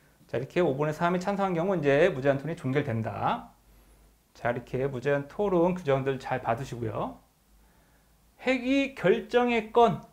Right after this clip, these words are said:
회기 결정의 건이, 자, 무제한 토론의 대상이 됐는지, 회기 결정의 건이라는 것이나요. 요 회기 결정의 건은 회기를 여기서 끝낼 것인가, 언제 끝낼 것인가, 자, 그러한 회기 결정에 관한 거였어요. 그 당시, 그 해당 회기에 대한.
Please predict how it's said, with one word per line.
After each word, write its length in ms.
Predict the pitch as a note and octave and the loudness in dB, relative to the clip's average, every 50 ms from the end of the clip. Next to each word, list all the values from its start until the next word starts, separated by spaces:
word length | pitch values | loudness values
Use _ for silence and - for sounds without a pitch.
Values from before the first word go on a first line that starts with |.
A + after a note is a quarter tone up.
| - - | -14 -10
회기 160 | G#3+ A3+ G#3+ | -8 -8 -4
결정의 440 | - F3+ F#3 F#3 F#3 B3 B3+ B3+ C4 | 0 0 0 0 0 -2 -2 -2 0
건이, 340 | - G3 D#3+ D3+ F#3+ A#3+ G#3+ | 0 2 2 2 0 -2 -2
자, 100 | D3+ C3 | -2 -2
무제한 460 | C3 E3 G#3 B3 D#4 D#4+ E4+ E4 E4 | -2 -4 -6 -2 -2 0 0 -2 -2
토론의 340 | - F4 D#4+ D#4 D4+ D4 D4 | -4 -4 -2 -2 -2 -2 -2
대상이 380 | - - F#3 A#3 B3 B3+ A#3+ | -2 -2 0 0 0 0 0
됐는지, 480 | A3 G#3 G#3 G#3+ G#3+ A3+ A3+ G#3 - - - _ _ _ _ _ _ - - _ - | 0 0 0 0 -2 -2 -4 -8 -8 -12 -20 _ _ _ _ _ _ -20 -20 _ -6
회기 300 | F3 F#3 A#3 C4 C4 A#3 | -2 0 0 0 0 0
결정의 400 | - E3 F3+ F3+ B3 B3 A#3+ A3+ | 2 0 2 2 2 2 2 2
건이라는 640 | - D#3+ D3+ F3 F#3+ G3 G3+ F#3+ F3 E3 D3 C#3+ C#3 - _ _ _ - - | 2 2 2 4 6 6 6 6 4 2 -2 -2 -6 -10 _ _ _ -20 -10
것이나요. 840 | - C#3+ C3+ - D#3+ D3+ D3 C3+ B2 A2+ A2 G#2+ A2 C3 E3+ A3+ B3+ F3+ | -8 -8 -6 -4 -2 0 0 0 0 -2 -4 -6 -6 -6 -6 -6 -6 -4
요 120 | B2+ C3+ | -4 -4
회기 240 | C#3+ F#3+ - G#3 E3 | -4 -4 -4 -4 -2
결정의 380 | - D3+ C#3+ C#3+ F3+ F3 E3 E3 | 0 -2 0 0 0 0 2 2
건은 400 | D3+ C3+ C#3+ E3+ G#3+ D4 F4 - - _ - - - - _ _ - | 2 2 4 4 2 2 0 -4 -10 _ -20 -20 -20 -20 _ _ -2
회기를 580 | C4 C#4 B3+ C4 B3+ B3+ B3 G3+ C#3 - - - _ _ - C#3 C#3 | -2 0 4 4 6 6 6 4 4 0 -4 -14 _ _ -6 0 4
여기서 280 | D3+ E3+ D#3 G3 F#3 | 6 6 6 4 0
끝낼 220 | - B3+ C4 C4 C4 | 2 4 4 6 6
것인가, 440 | A#3 - - F#3+ D3+ D3 B2+ - - | 6 4 4 4 4 4 4 4 -2
언제 180 | - - - G3+ | -4 4 4 4
끝낼 260 | G#3 G#3+ G#3 G#3 G3+ | 6 6 4 4 4
것인가, 460 | G3 F#3 - F3+ F3 E3 D3 D3 - - - | 2 2 2 2 0 0 0 0 -6 -8 -6
자, 80 | D3 C#3 | -4 2
그러한 480 | - G#3 A3 G3+ E3+ F#3+ A3+ G#3+ - - B3+ | 6 8 8 10 8 6 4 2 -4 -6 -4
회기 180 | B3+ A#3+ A3+ | -4 -4 -2
결정에 460 | - - D#3+ E3+ E3 A3 A3 G#3+ G3+ | 2 2 2 4 4 4 2 2 2
관한 400 | F3+ D3+ - - D3 D3+ E3+ F3 | 0 -4 -4 0 2 2 2 4
거였어요. 600 | E3+ D#3+ C#3 B2 - - A2+ A2+ B2+ D#3+ F3 F3 - | 4 4 4 4 2 -2 -2 0 0 0 0 -2 -6
그 140 | - C#3 - | -10 -10 -8
당시, 520 | - - C#3 C3 D3+ F#3 F#3 F3+ C3+ B2 B2 | 0 2 2 4 4 2 0 -2 -2 -2 -2
그 80 | C3+ | 0
해당 300 | D3+ G#3 - A3+ G3+ G3 | 0 4 6 6 6 6
회기에 360 | F3 A3+ A#3+ G3 G3+ G3 F3 C#3 | 4 0 0 2 4 2 4 2
대한. 480 | C3+ A2+ A2 G#2+ A2 C3+ F#3+ A3+ - | 2 -2 -2 -4 -4 -4 -4 -6 -8